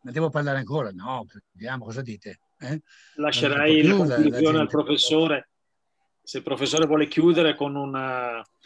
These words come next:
Speaker 2: con qualche battuta, con qualche ulteriore riflessione, poi possiamo salutarci. Grazie.
Speaker 1: No, vo-, volentieri, perché, ehm, è la prima volta in tutte queste presentazioni virtuali che un relatore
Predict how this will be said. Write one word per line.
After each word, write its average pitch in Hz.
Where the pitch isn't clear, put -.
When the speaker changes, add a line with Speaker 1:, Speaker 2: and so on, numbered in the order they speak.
Speaker 2:
con 135
qualche 127
battuta, 156
con 123
qualche 123
ulteriore 131
riflessione, 135
poi 135
possiamo 113
salutarci. 101
Grazie. 95
Speaker 1:
No, 220
vo-, 127
volentieri, 113
perché, 139
ehm, 113
è -
la 156
prima 160
volta 160
in 143
tutte 151
queste 147
presentazioni 143
virtuali 160
che 151
un 165
relatore 160